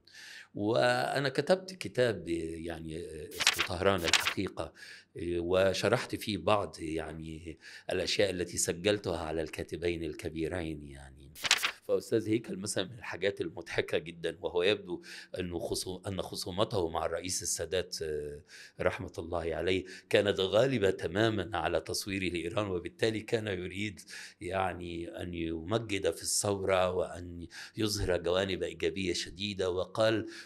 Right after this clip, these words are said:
مثلا من ضمن ما قاله أنه حينما التقى الإمام الخميني في مكانه الص-،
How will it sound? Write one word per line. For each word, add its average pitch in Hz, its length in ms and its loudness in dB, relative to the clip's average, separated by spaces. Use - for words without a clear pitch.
مثلا 98 320 0
من 82 220 -10
ضمن 92 280 -2
ما 80 140 -10
قاله 95 540 0
أنه 92 260 -2
حينما 95 420 0
التقى 92 600 0
الإمام 90 360 -2
الخميني 87 640 -6
في 87 240 -10
مكانه 82 600 -2
الص-، 80 760 -4